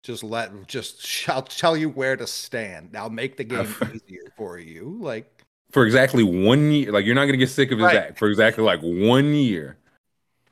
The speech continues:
Speaker 2: Because the thing, like, somebody put it, what if they get Wemby and it's like, next year, what if we just take LeBron, knowing that, or take Bronny, knowing that we get, like, a year of LeBron? It's like, is year two, three of Victor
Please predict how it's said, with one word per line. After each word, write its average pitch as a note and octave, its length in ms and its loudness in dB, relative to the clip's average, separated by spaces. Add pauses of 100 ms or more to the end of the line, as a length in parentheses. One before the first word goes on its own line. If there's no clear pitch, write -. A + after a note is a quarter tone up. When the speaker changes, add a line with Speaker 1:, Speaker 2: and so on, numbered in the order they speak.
(220)
Speaker 2:
Because A2 260 0
the G#2+ 100 2
thing, F#3 240 2
like, C3 160 4
somebody D#3 300 2
put G#3 200 4
it, C#3+ 140 0
what C3 200 4
if F3+ 120 0
they E3 120 2
get D3 240 0
Wemby C3+ 240 2
and B2+ 80 2
it's B2+ 120 0
like, A2 120 4
next A2+ 300 -4
year, A#2 160 0
what G2+ 180 0
if A#2 120 -6
we A#2 80 -2
just A2 180 -4
take A2 200 0
LeBron, G2 680 -2
knowing F#2 400 -4
that, F2+ 160 -2 (340)
or G2 140 6
take G2 240 0
Bronny, G2+ 560 2 (1000)
knowing F#2+ 340 2
that F2+ 140 2
we F#2 120 2
get, F#2+ 160 2
like, E2+ 180 0
a E2 80 -4
year D#2 380 0
of B2 100 2
LeBron? D2+ 560 -6 (640)
It's C#2+ 120 -12
like, D#2+ 160 2
is D#2+ 240 -4
year E2+ 240 0
two, G#2+ 360 2
three A2 520 6
of B2+ 140 6
Victor C#3 640 0